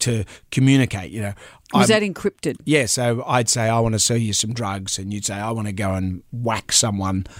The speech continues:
Speaker 1: and then it would be all encrypt-, encrypted, and the cops couldn't get in on that information.
Speaker 2: And
Speaker 1: And
Speaker 2: then
Speaker 1: then
Speaker 2: technology surpassed
Speaker 1: technology.
Speaker 2: it.
Speaker 1: So this Phantom app in the, the, the cops shut down in twenty eighteen, uh, because the criminals were using it. And then these two other cops said, "Well, w-,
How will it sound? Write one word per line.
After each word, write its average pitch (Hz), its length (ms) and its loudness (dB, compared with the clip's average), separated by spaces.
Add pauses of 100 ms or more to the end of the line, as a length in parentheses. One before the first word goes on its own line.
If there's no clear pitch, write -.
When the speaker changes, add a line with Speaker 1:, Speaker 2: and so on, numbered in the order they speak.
(240)
Speaker 1:
and 120 160 2
then 101 300 -2 (260)
it 131 180 -2
would 120 160 0
be 113 120 4
all 107 180 4
encrypt-, 120 400 -2
encrypted, 117 320 -2
and 95 100 -6
the 95 60 -6
cops - 420 -4
couldn't 98 340 -8
get 92 180 -10
in 95 120 -8
on 92 180 -10
that 87 180 -10
information. 98 720 -6 (480)
Speaker 2:
And - 80 4
Speaker 1:
And 185 80 6
Speaker 2:
then 185 80 6
Speaker 1:
then 135 80 6
Speaker 2:
technology 180 640 4
surpassed - 220 0
Speaker 1:
technology. 143 480 4
Speaker 2:
it. - 80 2
Speaker 1:
So 139 160 4
this 127 160 2
Phantom 147 840 2 (220)
app 101 260 -6 (180)
in 107 560 2
the, 117 280 -4
the, 117 240 -2
the - 140 -6
cops - 280 0
shut - 300 -2
down 123 200 2
in 107 120 0
twenty 110 360 -2
eighteen, 95 680 -2 (420)
uh, 104 400 0 (420)
because 110 280 2
the 107 80 -2
criminals 113 380 4
were 101 60 -2
using 147 360 4
it. - 20 -6
And 95 100 -2
then 110 120 2
these 110 160 4
two 359 160 2
other 320 200 4
cops - 280 0
said, 151 180 -2
"Well, 196 140 0
w-, 214 240 -8